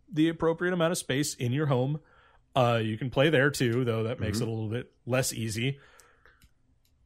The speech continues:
Speaker 1: I will also say that local game stores, if you don't have a Games Workshop nearby, start poking around your local game stores.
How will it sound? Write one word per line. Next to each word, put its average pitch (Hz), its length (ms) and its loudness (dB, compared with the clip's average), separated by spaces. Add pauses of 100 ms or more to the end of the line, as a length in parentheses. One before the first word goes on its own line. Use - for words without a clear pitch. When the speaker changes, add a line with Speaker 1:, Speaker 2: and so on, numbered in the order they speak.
(100)
Speaker 1:
I 143 100 2
will 143 120 4
also 151 300 4
say 156 260 2
that 143 220 4
local 139 340 2
game 139 280 0
stores, 165 400 0
if 120 120 -4
you 113 100 -4
don't 165 140 2
have 160 100 0
a 147 40 -6
Games 143 260 -2
Workshop 156 360 0
nearby, 175 420 0 (540)
start 151 300 -2
poking 170 260 4
around 175 220 4
your 175 100 2
local 165 260 0
game 156 240 0
stores. 98 520 -4